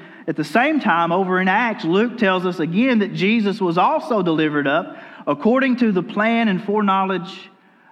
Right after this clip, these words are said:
of God. And while God certainly doesn't will anyone to sin, He does, He did will all these things to come to pass, even using the sin, so that sin itself could be dealt with and defeated forever.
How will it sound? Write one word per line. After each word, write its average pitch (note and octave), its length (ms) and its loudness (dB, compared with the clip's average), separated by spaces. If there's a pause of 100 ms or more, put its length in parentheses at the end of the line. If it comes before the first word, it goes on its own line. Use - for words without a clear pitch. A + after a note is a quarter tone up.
(120)
of D3 160 -6
God. E3+ 280 2
And D3 140 0
while F3 200 2
God G3+ 380 0
certainly G3 400 0
doesn't E3 460 -2
will F#3+ 380 0
anyone F3 580 0
to C#3+ 160 -4
sin, D3+ 800 -2 (220)
He F#3+ 120 0
does, G3 420 2
He F3+ 120 -2
did F#3+ 520 0 (160)
will G3+ 360 2
all A3+ 260 2
these A3 240 0
things G#3 300 0
to F#3 100 -6
come G#3 320 0
to E3 60 -2
pass, F#3+ 680 -2 (600)
even F#3 320 2
using G#3 540 2
the C#3 80 -2
sin, D#3 360 -2
so E3+ 140 -2
that D#3 160 -4
sin G3 240 0
itself G3 360 -2
could D3+ 140 -6
be D3+ 140 -2
dealt D#3+ 240 -4
with D#3 200 -4
and C#3+ 80 -6
defeated C3+ 440 -6
forever. B2+ 480 -6